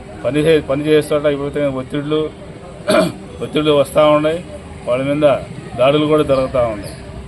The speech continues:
ఇవి కూడా ప్రభుత్వం, ప్రభుత్వం, ఆ,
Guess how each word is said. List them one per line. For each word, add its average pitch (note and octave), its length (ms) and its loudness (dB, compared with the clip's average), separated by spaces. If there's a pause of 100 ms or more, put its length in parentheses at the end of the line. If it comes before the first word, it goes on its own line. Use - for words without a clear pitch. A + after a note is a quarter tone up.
(180)
ఇవి C3 120 -6
కూడా D3 340 4 (360)
ప్రభుత్వం, D3 460 0
ప్రభుత్వం, C#3 540 -2 (580)
ఆ, C#3+ 60 2